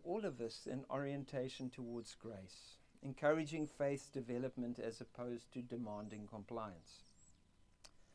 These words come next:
So forgiveness and healthy reconciliation defines the space. They're allowed to mess up. They're allowed to come back home.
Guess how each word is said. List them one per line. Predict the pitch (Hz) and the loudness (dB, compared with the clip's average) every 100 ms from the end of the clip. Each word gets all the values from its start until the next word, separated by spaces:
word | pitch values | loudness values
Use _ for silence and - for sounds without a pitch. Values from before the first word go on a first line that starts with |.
| - - - | -20 -20 -16
So | - 127 | -8 -6
forgiveness | - 117 135 127 139 131 - - | -4 0 2 2 2 0 -2 -6
and | 113 | -4
healthy | 107 135 - 127 | 0 0 0 0
reconciliation | 120 123 - 120 - 120 113 120 113 - 110 | 2 0 0 -2 -2 0 0 0 0 -2 -4
defines | 107 - 123 120 120 - | -4 0 2 2 -2 -6
the | 104 | -12
space. | - 117 107 - - - - - - | -6 -4 -4 -6 -16 -20 -20 -12 0
They're | 131 143 | 4 6
allowed | 135 131 139 - | 6 4 2 0
to | 131 | 0
mess | 123 123 - | 0 -2 -2
up. | 120 101 - - | -4 -6 -16 -4
They're | - 135 | 4 6
allowed | 131 123 127 143 135 | 6 4 4 2 0
to | 139 | -6
come | - 135 | 0 0
back | 131 123 | 2 0
home. | - 127 113 | 0 0 0